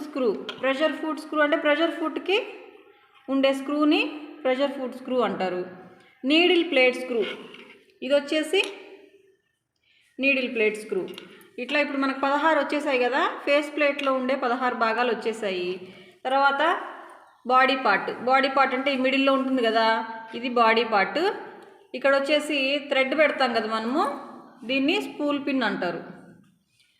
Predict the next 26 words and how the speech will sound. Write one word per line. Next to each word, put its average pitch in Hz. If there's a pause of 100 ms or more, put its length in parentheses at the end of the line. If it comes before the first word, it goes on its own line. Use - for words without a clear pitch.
(280)
ఇది 302 (100)
స్టిచ్ -
అడ్జస్ట్‌మెంట్ 247
స్క్రూ. 220 (460)
ఇది 277
ఎందుకు 330
ఉపయోగపడుతుంది 285
మనకి? 254 (800)
మనకి 262
స్టిచ్ 285
అనేది 294
దూరము 277 (200)
దగ్గరగా 240 (100)
పడడానికి 226
ఇక్కడ 302
మనము 247 (640)
నెంబర్స్ 277
ఉంటాయి 226
కదా, 202 (1400)
వీటి 262
బట్టి 254 (440)
మనము 254
స్టిచ్ 285
అనేది 262
అడ్జస్ట్ 254
చేసుకోవాలన్నమాట. 185